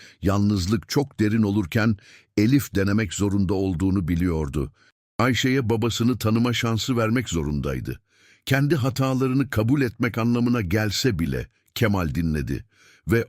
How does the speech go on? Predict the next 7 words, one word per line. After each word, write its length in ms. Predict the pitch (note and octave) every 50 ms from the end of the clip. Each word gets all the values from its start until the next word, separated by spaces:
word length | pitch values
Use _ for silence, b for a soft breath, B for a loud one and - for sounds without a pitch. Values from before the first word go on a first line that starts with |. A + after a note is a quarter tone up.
| _ _
on 220 | B2 C#3+ D#3+ E3
sekiz 540 | C#3 - - C3+ B2 - - C3+ C3 G#2+ F2+
yıl 160 | A2 B2 A#2
sonra 480 | G2+ - A2+ G#2+ G2+ G2 G#2 A#2 A2 F#2+ b b b b b _ -
ilk 320 | C3+ D3+ C#3 - - _
kez 260 | - G#2+ F2 C#2 B1+ - _
anladı. 540 | D#2+ E2 D2 C#2 C2 B1+ A#1 A#1 B1+ - -